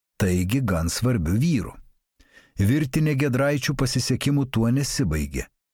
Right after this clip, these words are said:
Kauno pavieto seimelis irgi be Dabulskio protestavimo išrinko Giedraitį vienu iš atstovų į Didįjį Seimą, kuris tą pavasarį turėjo vykti Gardine.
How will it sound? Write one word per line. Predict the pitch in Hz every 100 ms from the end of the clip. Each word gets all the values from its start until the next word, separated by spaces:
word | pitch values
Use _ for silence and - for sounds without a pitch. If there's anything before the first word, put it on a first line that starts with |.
| _ -
Kauno | 110 117 139 131
pavieto | 151 113 120 -
seimelis | - 120 101 110 139 139 127 175
irgi | 170 170
be | 165
Dabulskio | 135 120 143 139 - 117
protestavimo | 113 98 82 - 127 143 151 160 151
išrinko | 151 - - 123 131 120
Giedraitį | 92 82 101 143 131 165 - - -
vienu | 92 98 131 165 175
iš | - 165
atstovų | - - 135 143 139 139
į | 110
Didįjį | 113 101 85
Seimą, | - 120 143 156 156 - - -
kuris | 170 180
tą | - 156
pavasarį | 135 110 127 143 156 151
turėjo | 135 117 117 135
vykti | 117 117 131 117
Gardine. | 123 98 80 78